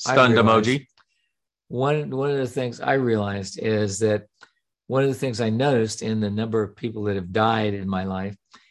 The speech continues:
Speaker 1: is my stepdad died, my father died, somebody else died, and I forget what they were.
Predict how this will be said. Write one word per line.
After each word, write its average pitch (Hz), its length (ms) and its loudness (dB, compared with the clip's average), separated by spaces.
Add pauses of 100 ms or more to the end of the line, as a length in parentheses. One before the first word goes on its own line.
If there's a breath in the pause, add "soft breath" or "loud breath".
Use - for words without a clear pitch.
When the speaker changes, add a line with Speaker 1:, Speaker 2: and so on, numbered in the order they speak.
(180 soft breath)
Speaker 1:
is 110 500 2 (280)
my 104 380 -2
stepdad 123 680 0
died, 110 540 -2
my 98 160 -6
father 120 400 2
died, 107 640 -2 (180)
somebody 120 560 0
else 107 300 0
died, 101 340 -2
and 98 140 -6
I 101 60 -8
forget 98 280 -8
what 95 160 -4
they 90 60 -4
were. 87 160 -6